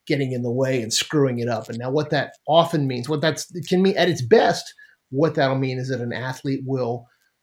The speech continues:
tell a story about themselves, about their past, about their challenges, about their history, that, that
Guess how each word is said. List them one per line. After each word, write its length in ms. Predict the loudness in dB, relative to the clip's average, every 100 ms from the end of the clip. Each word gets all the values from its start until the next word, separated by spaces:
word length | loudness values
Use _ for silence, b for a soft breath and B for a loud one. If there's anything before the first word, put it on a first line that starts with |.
| _ _
tell 500 | -8 0 4 4 4
a 60 | -2
story 480 | -4 0 2 4 4
about 300 | 0 -4 -6
themselves, 540 | -8 -4 -2 -2 -4
about 220 | -8 -12
their 120 | -12 -12
past, 440 | -8 -6 -6 -8
about 180 | -10 -10
their 100 | -10
challenges, 760 | -10 -6 -6 -6 -6 -6 -6 -6
about 200 | -10 -12
their 100 | -12
history, 580 | -4 -4 -4 -8 -8 -10 b b b -10
that, 380 | 0 2 2 -4 -8
that 240 | -2 -2